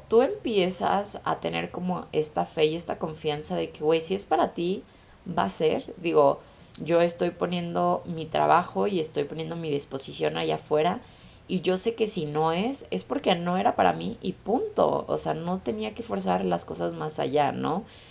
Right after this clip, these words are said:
No te aferres a, a las cosas que no sucedan. Porque a veces nos aferramos a que queremos que algo pase de X o Y modo y no estamos viendo más allá de lo que hay.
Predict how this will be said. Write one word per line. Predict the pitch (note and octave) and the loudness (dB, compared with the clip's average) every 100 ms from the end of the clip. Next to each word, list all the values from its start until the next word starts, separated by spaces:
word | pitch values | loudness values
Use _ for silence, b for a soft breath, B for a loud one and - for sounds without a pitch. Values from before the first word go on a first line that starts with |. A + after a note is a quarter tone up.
| B B | B B
No | F3+ F3+ F#3+ | -4 0 0
te | F#3+ | 0
aferres | G#3+ G#3+ F#3 F#3 G#3+ | -2 2 0 0 0
a, | F#3+ - - | -2 -2 -6
a | - | 0
las | D3+ D3+ | 2 0
cosas | - F3+ - | -4 -6 -4
que | D#3+ | -6
no | D#3+ F3+ | -6 -6
sucedan. | G3+ G3+ - A3 E3 - B B B - | -4 -4 -2 2 2 0 B B B -8
Porque | - - | -2 4
a | F#3 | 4
veces | F#3+ A#3 | 4 0
nos | A#3 | -2
aferramos | G3 E3+ D#3+ D#3 G3+ | -2 -2 -2 -2 -4
a | G3+ | -8
que | D#3 | -6
queremos | - D#3 D#3+ A3 | 0 2 2 -4
que | - | 0
algo | D#3 D#3 F#3 | 0 2 2
pase | E3+ F3 - A3 C#4 B B B - | 4 4 4 2 2 B B B 0
de | D#3 | 4
X | E3+ - G#3 | 4 2 -4
o | G3 | 2
Y | D#3+ | 2
modo | D#3+ E3 F3+ G3 A#3 | 2 2 2 4 2
y | - | 0
no | F#3+ | 0
estamos | F#3+ - G#3+ A#3 | 0 0 0 0
viendo | A3 G3+ | 0 -2
más | G#3 G#3 | -2 -2
allá | G#3 G3+ G3+ | 0 2 2
de | G#3+ | 2
lo | G3+ | 0
que | - - - | 0 -2 0
hay. | - - E3 | 0 2 0